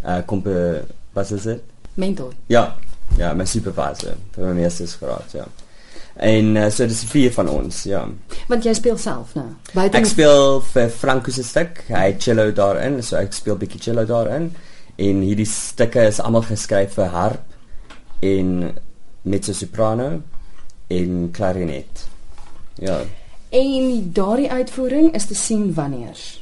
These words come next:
Speaker 1: Dis op Vrydag die eenentwintigste rondom vier uur.
Speaker 2: En dan die ander konsert waarby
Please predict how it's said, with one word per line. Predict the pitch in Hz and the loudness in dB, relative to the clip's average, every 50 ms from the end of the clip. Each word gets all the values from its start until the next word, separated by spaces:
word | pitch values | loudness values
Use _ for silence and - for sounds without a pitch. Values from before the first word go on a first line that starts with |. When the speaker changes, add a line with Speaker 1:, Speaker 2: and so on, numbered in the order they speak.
| - - - - - - - - - - - - | -16 -18 -18 -20 -20 -20 -20 -20 -20 -20 -8 0
Speaker 1:
Dis | - 104 101 - - - - | 2 2 2 2 0 -2 0
op | 104 104 - - - - - - | 0 0 0 -2 -6 -8 -8 -8
Vrydag | 101 - - - 135 127 123 120 117 120 120 113 - - - | -12 -10 -8 -4 0 2 2 2 2 2 0 0 0 -2 -4
die | - - - - | -4 -6 -6 -4
eenentwintigste | - 104 104 98 98 - - 113 110 107 - 107 104 - - - - 101 101 98 98 98 95 92 - - | -2 -2 -2 -2 -4 -4 -2 -2 -2 -2 -2 -4 -6 -6 -6 -6 -4 -2 0 0 2 0 0 0 0 2
rondom | - 90 92 92 92 92 95 95 92 90 90 - - - | 2 2 2 2 0 0 -2 -2 -4 -4 -6 -8 -14 -12
vier | - 101 95 95 95 - | -8 -6 -4 -4 -4 -4
uur. | - 62 - - - - - - - - - - - - - - - - - - - - - - - - - - - - | -6 -8 -8 -8 -6 -4 -2 -2 -2 -4 -6 -10 -10 -10 -12 -14 -10 -10 -10 -8 -10 -14 -14 -14 -14 -12 -12 -12 -6 0
Speaker 2:
En | 262 269 | 2 2
dan | 262 247 | 2 2
die | 247 - | 0 0
ander | 254 294 302 | 0 0 0
konsert | 294 294 269 - 269 269 262 - | 0 0 -2 -2 -2 -6 -6 -6
waarby | 262 254 233 | -6 -6 -4